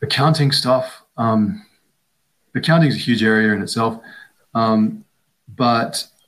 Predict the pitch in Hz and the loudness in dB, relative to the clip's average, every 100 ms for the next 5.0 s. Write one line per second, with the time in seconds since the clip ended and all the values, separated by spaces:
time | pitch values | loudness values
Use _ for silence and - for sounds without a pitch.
0 | _ _ - 139 143 113 160 147 - 143 | _ _ -6 -2 0 -2 -6 -6 -4 -2
1 | 143 127 127 127 120 107 101 - _ _ | 0 0 0 0 0 0 -4 -10 _ _
2 | 107 - 127 123 127 123 120 120 113 - | -8 -6 -6 -4 -2 -2 -2 -2 -4 -8
3 | - - - _ _ _ _ _ 151 98 | -10 -20 -20 _ _ _ _ _ -6 -6
4 | - 170 120 156 170 147 143 123 - - | -6 -8 -2 0 0 0 -4 -4 -8 -16